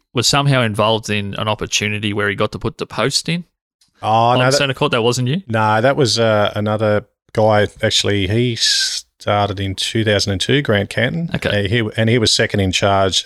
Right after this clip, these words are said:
Speaker 2: at the time when Craig did that, put
Speaker 1: Okay.
Speaker 2: that, put the nets up. So <laughs> he would be the only individual on the planet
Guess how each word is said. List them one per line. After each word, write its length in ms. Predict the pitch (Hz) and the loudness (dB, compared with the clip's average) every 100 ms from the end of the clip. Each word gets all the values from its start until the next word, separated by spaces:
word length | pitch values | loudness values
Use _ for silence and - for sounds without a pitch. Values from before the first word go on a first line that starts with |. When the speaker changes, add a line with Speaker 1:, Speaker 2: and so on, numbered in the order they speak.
| - | -2
Speaker 2:
at 100 | 101 | -2
the 80 | 101 | -2
time 560 | - 110 107 107 104 | 0 2 2 2 0
when 240 | 90 101 98 | -2 -2 -4
Craig 340 | - 104 98 | -2 0 0
did 160 | - 107 | -2 -2
that, 220 | 120 165 - | 0 -2 -4
put 140 | - | -4
Speaker 1:
Okay. 80 | 113 | -2
Speaker 2:
that, 160 | 107 - | -2 -2
put 160 | - | -4
the 80 | - | -2
nets 240 | 98 107 131 | -2 -2 -2
up. 160 | 165 | -2
So 180 | - 104 | 0 0
<laughs> 240 | - 123 110 - - - | 0 0 0 -4 -10 -6
he 160 | 113 117 | 0 2
would 100 | 104 | 2
be 140 | 107 | 0
the 180 | 95 101 | 2 2
only 460 | 104 98 95 87 _ _ _ _ | 2 2 0 -2 _ _ _ _
individual 540 | 110 101 104 101 92 - | -2 0 0 0 -2 -2
on 140 | 104 | -2
the 80 | 95 | -2
planet 400 | - 117 110 - | -2 0 0 -2